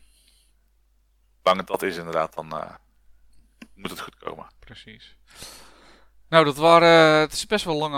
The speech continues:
Speaker 2: eh, uitzending geworden eigenlijk. Eh, we hebben best wel wat behandeld ook, eh, eh, allemaal over de politieke geschiedenis van Nederland. Ehm,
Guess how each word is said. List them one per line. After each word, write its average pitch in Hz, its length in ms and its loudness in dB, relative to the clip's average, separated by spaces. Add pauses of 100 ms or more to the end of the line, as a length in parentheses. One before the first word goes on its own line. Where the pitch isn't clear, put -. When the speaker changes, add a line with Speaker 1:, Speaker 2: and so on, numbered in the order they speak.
(300)
Speaker 2:
eh, - 40 -18
uitzending 170 440 -14
geworden 113 260 -14
eigenlijk. 113 400 -16
Eh, 139 80 -16
we 135 60 -14
hebben 131 220 -16
best 147 180 -14
wel 135 100 -12
wat 117 180 -14
behandeld 117 460 -16
ook, 110 220 -20
eh, 104 340 -16 (440)
eh, 113 180 -20 (260)
allemaal 120 280 -20
over 110 180 -20
de 107 180 -20 (360)
politieke 127 480 -16
geschiedenis 113 560 -20
van 113 160 -20
Nederland. 131 520 -18 (520)
Ehm, 120 360 -16